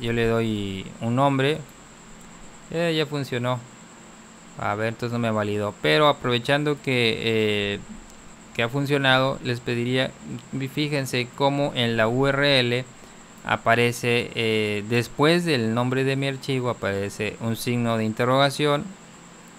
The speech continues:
El signo de interrogación lo único que hace es un separador para decir lo que viene.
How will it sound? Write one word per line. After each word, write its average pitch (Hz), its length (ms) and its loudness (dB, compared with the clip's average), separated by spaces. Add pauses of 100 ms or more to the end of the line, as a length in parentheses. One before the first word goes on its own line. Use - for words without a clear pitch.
(280)
El 120 80 -2
signo 135 180 2
de 131 60 6
interrogación 123 720 2 (580)
lo 127 160 6
único 135 300 4
que 131 80 0
hace 131 160 4
es 131 100 0
un 139 120 2
separador 117 640 2
para 120 200 2
decir 110 300 0
lo 117 180 2
que 113 160 0
viene. 185 460 6